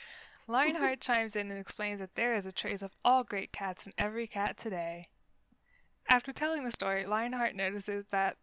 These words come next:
the Shadow Clan apprentice in the group looks unusually small for their age. Uh, then they, Firepaw and Greypaw, head over to Ravenpaw, who is telling the story of the River Clan battle. Um,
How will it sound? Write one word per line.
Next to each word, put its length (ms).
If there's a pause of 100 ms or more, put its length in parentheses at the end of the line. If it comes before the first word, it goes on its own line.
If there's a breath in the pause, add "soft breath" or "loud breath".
the 120
Shadow 300
Clan 200
apprentice 640
in 100
the 60
group 260
looks 240 (420)
unusually 460
small 340
for 140
their 180
age. 460 (760 loud breath)
Uh, 400 (100)
then 200
they, 440
Firepaw 460
and 80
Greypaw, 420
head 140
over 160
to 80
Ravenpaw, 760
who 100
is 200
telling 280
the 80
story 280
of 80
the 80
River 260
Clan 280
battle. 580 (580 loud breath)
Um, 240